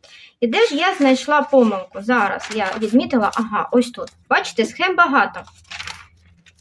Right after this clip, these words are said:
Для кожної шка-, тому що для кожної шкарпетки. Тут вони мали ще ін-,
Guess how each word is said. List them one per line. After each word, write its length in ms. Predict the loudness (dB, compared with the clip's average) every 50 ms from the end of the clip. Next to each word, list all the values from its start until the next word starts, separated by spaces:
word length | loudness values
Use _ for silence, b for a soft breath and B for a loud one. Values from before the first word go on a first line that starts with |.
| _ -6 0
Для 160 | 2 2 2
кожної 460 | 2 2 0 0 2 0 -2 -2 -2
шка-, 260 | -4 -4 0 0 0
тому 320 | 2 4 4 4 6 4 2
що 200 | 2 0 -2 0
для 240 | 2 4 4 4 4
кожної 420 | 4 4 2 4 4 4 2 2
шкарпетки. 560 | 2 0 -2 -2 0 0 -2 -2 -2 -6 -8
Тут 220 | -2 -2 -2 0 2
вони 200 | 2 2 4 4
мали 280 | 4 6 6 6 4
ще 200 | 4 2 -2 0
ін-, 400 | 2 2 2 4 4 4 2 2